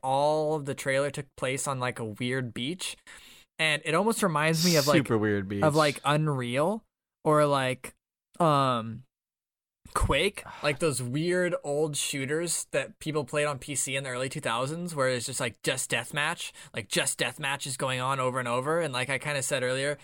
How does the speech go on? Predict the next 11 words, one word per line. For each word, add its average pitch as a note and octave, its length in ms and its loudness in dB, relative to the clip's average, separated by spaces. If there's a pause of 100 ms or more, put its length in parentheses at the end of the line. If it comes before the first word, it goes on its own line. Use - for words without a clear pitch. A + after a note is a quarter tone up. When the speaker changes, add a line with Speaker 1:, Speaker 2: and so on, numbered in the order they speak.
(260)
Speaker 1:
the, B2+ 300 0
the C3+ 120 -4
world B2+ 340 -2
kinda C#3+ 160 -6
feels, B2+ 340 -2
like, A#2+ 240 -6
very C3 240 -2
basic, A#2 640 -6 (460)
uh, A#2+ 300 -2
and B2+ 200 -4
empty, D#3 480 0